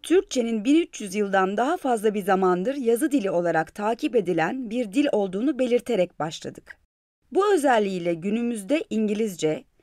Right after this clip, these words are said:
Fransızca, İtalyanca, Almanca, Japonca gibi dillerden daha erken dönemlere ait belgeleri bulunan Türkçenin, yazıyla takip edilemeyen dönemlerinin de tahminen günümüzden yedi sekiz bin yıl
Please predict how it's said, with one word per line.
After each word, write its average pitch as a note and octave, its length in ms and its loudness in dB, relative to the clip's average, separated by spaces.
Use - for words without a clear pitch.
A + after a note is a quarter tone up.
Fransızca, A3 920 -2
İtalyanca, G#3+ 840 0
Almanca, G#3 720 0
Japonca B3+ 580 2
gibi F3+ 300 -4
dillerden G3 680 2
daha C#4 240 0
erken F#3+ 440 0
dönemlere F#3 500 0
ait G#3+ 420 0
belgeleri G#3 540 0
bulunan D#3+ 360 -4
Türkçenin, F3 640 -4
yazıyla B3+ 500 2
takip A#3 540 -4
edilemeyen G#3 680 0
dönemlerinin G3 800 0
de G#3 220 -4
tahminen C4 680 2
günümüzden G#3 640 -2
yedi B3 280 -2
sekiz D4 400 -4
bin B3 240 0
yıl D4 200 -2